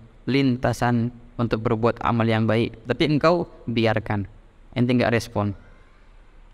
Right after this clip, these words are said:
Inge-, ente telantarkan dia. Oke, satu kali, dikirim lagi sama Allah Ta'ala lintasan hati yang baik untuk mem-, membuat perihal yang baik lah, untuk berbuat baik. Ente telantarkan lagi kedua kalinya. Ngerinya nanti, dan biasanya kayak gitu, nggak bakal lagi ada lintasan hati yang baik.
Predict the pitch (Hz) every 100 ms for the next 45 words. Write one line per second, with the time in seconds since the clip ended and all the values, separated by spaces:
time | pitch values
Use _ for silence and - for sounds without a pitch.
0 | - 123 117 127 131 123 120 120 117 110
1 | 120 101 107 - - - - 135 127 -
2 | 117 117 120 113 104 117 165 160 175 170
3 | 156 147 147 143 139 139 131 127 139 131
4 | 131 131 131 127 127 127 123 - - -
5 | - - - - 113 - 117 120 117 117
6 | 113 - - - - 117 117 123 127 -
7 | 120 127 127 120 120 - 110 120 107 113
8 | 113 113 110 113 - - - - - -
9 | - - 117 113 - 113 110 113 113 110
10 | 107 110 107 104 101 107 110 107 107 123
11 | 139 135 175 254 233 175 170 170 127 104
12 | 120 147 143 160 160 127 104 98 101 104
13 | 120 120 107 104 113 104 117 104 113 107
14 | 98 95